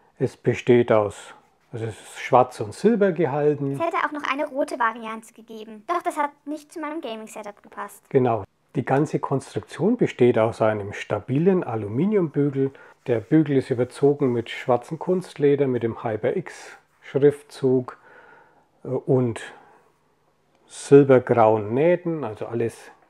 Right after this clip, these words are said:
Speaker 1: richtig schön edel. Und über diesen Bügel lässt sich der eben für die verschiedenen Kopfformen größer oder kleiner einstellen. Ich würde jetzt mal sagen, für richtig große Köpfe wird's hier wahrscheinlich ein bisschen schwierig.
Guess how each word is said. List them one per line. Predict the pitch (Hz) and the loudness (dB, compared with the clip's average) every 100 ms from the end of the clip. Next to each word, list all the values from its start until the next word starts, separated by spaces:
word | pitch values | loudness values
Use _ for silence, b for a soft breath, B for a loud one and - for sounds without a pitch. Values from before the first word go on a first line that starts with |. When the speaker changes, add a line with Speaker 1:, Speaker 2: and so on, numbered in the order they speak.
| _ | _
Speaker 1:
richtig | 123 117 113 - | -6 -4 -6 -8
schön | 113 98 - | -10 -8 2
edel. | 160 160 151 147 _ _ _ _ _ | 2 4 0 -2 _ _ _ _ _
Und | - 127 - | -10 -8 -2
über | 147 151 139 | 2 6 6
diesen | 139 127 - 123 117 90 | 6 -2 -2 -6 -6 -6
Bügel | - 131 120 113 | 0 2 2 2
lässt | 123 - | 2 0
sich | - - | -10 -6
der | 120 113 | 0 0
eben | 117 113 110 107 - _ b b b b b | 0 -4 -6 -12 -16 _ b b b b b
für | - 127 | -4 0
die | 113 | 0
verschiedenen | 110 107 - 127 123 117 | -2 -4 -6 -2 -2 -2
Kopfformen | - - - 127 120 117 117 117 110 | -6 -8 -6 0 0 0 -2 -4 -8
größer | - 110 123 - 123 | -6 0 0 0 -4
oder | 107 110 | -2 -6
kleiner | - 101 107 120 113 - B B B B B | -6 -6 -4 -4 -6 -12 B B B B B
einstellen. | - 151 165 - 147 139 | 2 4 4 2 6 6
Ich | 139 - | 4 0
würde | 131 | 0
jetzt | 131 | 0
mal | 127 117 | 0 0
sagen, | 120 117 | 0 0
für | 117 117 | 0 0
richtig | 127 143 139 - | 0 -2 -4 -4
große | 123 127 123 123 | -4 -2 0 -2
Köpfe | - - 135 - 143 | -2 -4 -2 2 2
wird's | 127 135 - | 2 -4 -4
hier | - 147 | 2 2
wahrscheinlich | 135 - 127 127 123 | 2 -4 -4 -4 -4
ein | 120 | -8
bisschen | 104 160 - - 107 | -4 -6 -6 -12 -12
schwierig. | - 139 165 160 156 - | -8 -2 0 2 -2 -4